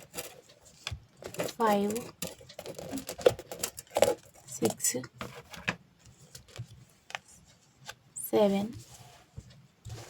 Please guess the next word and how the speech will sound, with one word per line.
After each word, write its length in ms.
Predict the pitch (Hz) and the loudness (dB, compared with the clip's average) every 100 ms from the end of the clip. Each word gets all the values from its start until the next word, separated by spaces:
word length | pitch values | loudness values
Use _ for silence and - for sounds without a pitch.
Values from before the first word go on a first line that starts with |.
| - _ _ - - - - - - - - - - - - _ - 214 | -18 _ _ -18 -18 -20 -20 -20 -20 -20 -20 -20 -20 -20 -20 _ -2 2
ఎయిట్, 380 | 202 202 - | 4 4 0